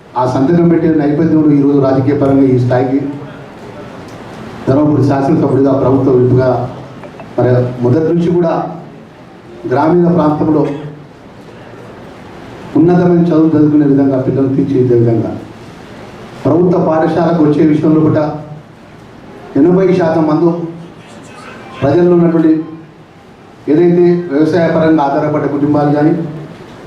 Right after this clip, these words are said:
ఆర్థికంగా కొంచెం ఇబ్బందిగా ఉన్న కుటుంబాల పిల్లలను మన స్కూల్కి పంపిస్తారు.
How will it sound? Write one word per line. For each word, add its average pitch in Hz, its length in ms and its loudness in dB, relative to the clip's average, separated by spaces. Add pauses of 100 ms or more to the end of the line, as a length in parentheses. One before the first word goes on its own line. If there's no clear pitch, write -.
(160)
ఆర్థికంగా 175 540 2
కొంచెం 156 280 2
ఇబ్బందిగా 160 320 4
ఉన్న 143 120 2
కుటుంబాల 143 380 2
పిల్లలను 143 400 2
మన 131 220 4
స్కూల్కి 131 320 0
పంపిస్తారు. - 480 0